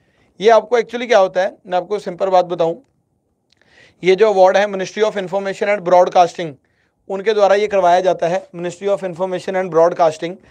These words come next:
मुंबई इंटरनेशनल फिल्म, ये इंटरनेशनल फिल्म अवार्ड भी है, इंटरनेशनल फिल्म को भी इसमें रखा जाता है।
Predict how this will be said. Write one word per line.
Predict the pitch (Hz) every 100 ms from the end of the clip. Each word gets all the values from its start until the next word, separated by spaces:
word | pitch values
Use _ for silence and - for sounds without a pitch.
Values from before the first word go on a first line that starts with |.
| _ - - - - _ -
मुंबई | 175 180 170 180
इंटरनेशनल | 226 247 220 202 214 214 208 208 220
फिल्म, | 214 214 190 147 _ 196
ये | 233
इंटरनेशनल | 233 214 233 240 226 233 226
फिल्म | 214 220
अवार्ड | 220 202 190
भी | 196
है, | 226
इंटरनेशनल | 196 208 202 202 214
फिल्म | 202 202
को | 202
भी | 196
इसमें | 190 190 190
रखा | - 185
जाता | 170 170
है। | 175